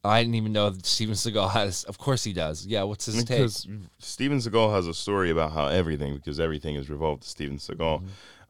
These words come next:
Speaker 2: I'm gonna look it up because I feel like that's im-, important now. Um,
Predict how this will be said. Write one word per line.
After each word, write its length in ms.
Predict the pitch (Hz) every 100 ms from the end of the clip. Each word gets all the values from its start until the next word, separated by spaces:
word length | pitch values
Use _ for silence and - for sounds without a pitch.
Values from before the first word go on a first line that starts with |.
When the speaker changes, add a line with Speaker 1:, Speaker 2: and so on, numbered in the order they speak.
| -
Speaker 2:
I'm 220 | 90 156
gonna 180 | 147 87
look 180 | 80 76
it 80 | 80
up 240 | 78 65 _ _ _ _ _ _ _ _ _ _ _ 90 92
because 760 | 90 - 80 76 69 71 - _ _ _
I 160 | 76
feel 460 | 110 - 85 73 71
like 220 | - 71 71
that's 360 | 80 78 - -
im-, 260 | 71 71 -
important 600 | 73 69 - 87 73 71
now. 260 | 67 67 67 _ _ _ _ _ _ _ _ _ _ - _ - - -
Um, 480 | 73 67 67 69